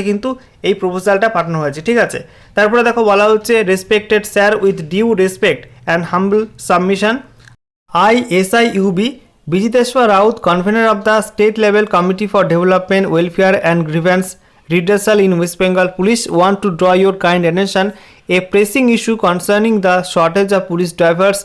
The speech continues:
within the West Bengal Police Force, primarily due to recent promotions and prolonged halt in recruitment process।" তো যেটা বলা হচ্ছে যে ওয়েস্ট বেঙ্গল পুলিশের State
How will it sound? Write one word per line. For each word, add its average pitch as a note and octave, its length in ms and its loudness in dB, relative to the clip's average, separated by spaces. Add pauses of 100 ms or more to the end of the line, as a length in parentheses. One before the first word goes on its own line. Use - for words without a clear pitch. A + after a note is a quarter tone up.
(340)
within G#3 320 0
the G#3+ 120 2
West F#3 200 -2
Bengal F#3+ 340 0
Police E3+ 300 -2
Force, G3+ 240 0 (480)
primarily A#3 580 2
due A3 180 0
to A#3 40 2 (180)
recent A3+ 380 0
promotions G#3 500 0 (240)
and G3 100 0 (380)
prolonged G#3+ 500 2
halt F3+ 240 2 (120)
in F3+ 60 2 (160)
recruitment F#3 580 -2
process।" C#3+ 340 -2 (440)
তো - 120 -20
যেটা A3 240 2
বলা G#3+ 220 4
হচ্ছে A#3+ 280 0 (240)
যে A3 100 4 (180)
ওয়েস্ট F#3+ 280 0
বেঙ্গল A3 300 2 (100)
পুলিশের G3+ 360 0 (100)
State G#3 260 0